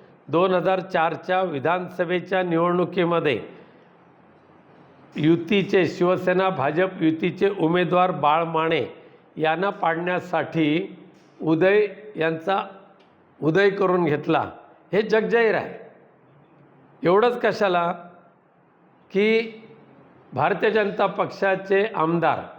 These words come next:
डॉक्टर निलेश राणे यांनी गेल्या वर्षी राजापूरच्या जव्हार चौकामध्ये जे जाहीर भाषण केलंय, जे तुम्ही लाईव्ह केलं होतं,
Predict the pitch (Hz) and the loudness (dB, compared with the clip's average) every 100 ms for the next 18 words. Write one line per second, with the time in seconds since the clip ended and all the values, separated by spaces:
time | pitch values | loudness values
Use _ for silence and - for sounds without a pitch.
0 | - - _ _ _ _ _ _ 165 165 | -20 -20 _ _ _ _ _ _ -2 0
1 | 190 180 175 185 185 185 165 160 131 98 | 0 0 2 2 0 0 -2 -2 -2 -6
2 | - - _ _ _ - 165 190 208 214 | -16 -20 _ _ _ -4 0 2 2 0
3 | 214 - - - 135 165 202 202 175 156 | -2 -12 -20 -8 -2 0 2 2 0 0
4 | - 190 208 - - - - 151 156 165 | 0 0 0 -6 -16 -18 -6 -2 0 0
5 | 196 196 175 170 202 185 143 147 170 202 | -2 0 -2 0 -2 -2 -2 0 2 0
6 | 190 190 170 - 175 165 151 151 165 165 | -2 -2 -2 0 -2 0 0 2 0 0
7 | 165 143 135 147 208 202 165 190 160 165 | -2 -2 -2 0 0 0 -2 -4 -6 -4
8 | 135 127 151 - - - _ 165 - 185 | -2 0 -2 -6 -20 -20 _ -2 0 2
9 | 190 175 156 220 214 175 156 131 123 127 | 2 2 2 0 0 0 2 0 0 0
10 | 139 | 0